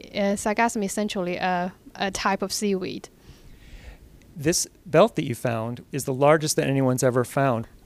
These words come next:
Speaker 2: What's causing it to be so large?
Speaker 1: Uh, so we have analyzed some of the nutrient data, and we found there was a collections to the increasing nutrient supply from the Amazon River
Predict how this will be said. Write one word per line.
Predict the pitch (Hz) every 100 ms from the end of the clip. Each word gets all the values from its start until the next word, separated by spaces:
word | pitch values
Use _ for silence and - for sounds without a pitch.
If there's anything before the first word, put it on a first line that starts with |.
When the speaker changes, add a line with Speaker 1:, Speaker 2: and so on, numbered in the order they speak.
| -
Speaker 2:
What's | 151 147
causing | 165 151 127
it | 113
to | -
be | 117 117
so | - 113
large? | 117 104 - - - -
Speaker 1:
Uh, | 233 226
so | 226 - 233 220
we | 226 240
have | - 311 381 - - - -
analyzed | 220 240 226 196
some | 196 196
of | 180
the | 175
nutrient | 180 208 - 269
data, | 269 277 285 285
and | 208 190
we | 185 185
found | - 196
there | 185
was | 180
a | 202
collections | - 208 208 - 247 240
to | 233 214
the | 196 180
increasing | 170 190 196 220 208 202 185
nutrient | 196 - 277
supply | 277 277 - 277
from | 277 214 190
the | 185
Amazon | 127 180 196 214 233 240 247 - - -
River | 233 233 240 240